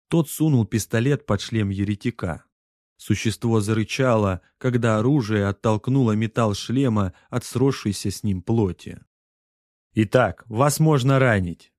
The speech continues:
сказал Бол. «Отлично». Предатель схватил Бола своей больной рукой за горло. Бол нажал на курок. Чумные десантники Нургла,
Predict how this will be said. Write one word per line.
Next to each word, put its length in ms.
сказал 480
Бол. 400
«Отлично». 920
Предатель 500
схватил 480
Бола 360
своей 380
больной 380
рукой 340
за 180
горло. 600
Бол 280
нажал 400
на 140
курок. 540
Чумные 400
десантники 720
Нургла, 720